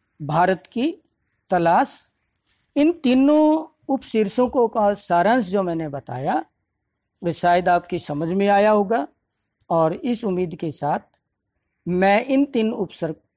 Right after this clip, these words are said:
उपशीर्षकों का वाचन जो है,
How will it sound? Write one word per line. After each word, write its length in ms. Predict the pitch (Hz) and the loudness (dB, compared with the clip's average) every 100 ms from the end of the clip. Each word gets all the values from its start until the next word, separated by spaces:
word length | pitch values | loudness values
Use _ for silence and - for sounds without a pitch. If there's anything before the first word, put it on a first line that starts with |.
| _ _ | _ _
उपशीर्षकों 760 | 226 190 - 185 147 170 165 151 | -12 -8 -2 -2 -2 -8 -8 -10
का 260 | 156 165 - _ _ _ _ _ _ _ _ - - _ _ _ _ _ _ _ 165 | -8 -8 -12 _ _ _ _ _ _ _ _ -20 -20 _ _ _ _ _ _ _ -2
वाचन 440 | 170 160 247 233 | 0 2 0 0
जो 140 | 170 | -2
है, 240 | 135 139 | -6 -8